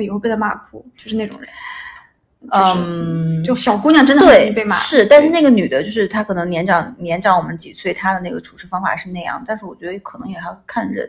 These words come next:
Speaker 2: 对什么人，
Speaker 1: 嗯。
Speaker 2: 用什么样的方式，
Speaker 1: 是。
Speaker 2: 是不一样的。
Speaker 1: 嗯。
Speaker 2: 你就像对那种很要死要面子的人，你，你觉得就是，就是你要给，给足他面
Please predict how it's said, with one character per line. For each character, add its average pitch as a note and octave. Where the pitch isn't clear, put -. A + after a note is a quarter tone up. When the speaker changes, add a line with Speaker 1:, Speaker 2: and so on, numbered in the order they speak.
Speaker 2:
对 A#3
什 F#3+
么 F#3
人， F3+
Speaker 1:
嗯。 A#3
Speaker 2:
用 A3
什 G#3
么 -
样 F#3+
的 F#3+
方 F#3+
式， F#3+
Speaker 1:
是。 A3
Speaker 2:
是 -
不 A3
一 D#3
样 F#2
的。 -
Speaker 1:
嗯。 G#3+
Speaker 2:
你 G3
就 G3+
像 A3
对 G#3
那 G3+
种 F3
很 F3
要 D#3+
死 -
要 D#3+
面 F#3+
子 -
的 C#3+
人， -
你， B2+
你 -
觉 -
得 G#2+
就 F#3
是， F3+
就 A#3+
是 A3
你 F3+
要 F3
给， -
给 F3
足 F3
他 G#3+
面 A#3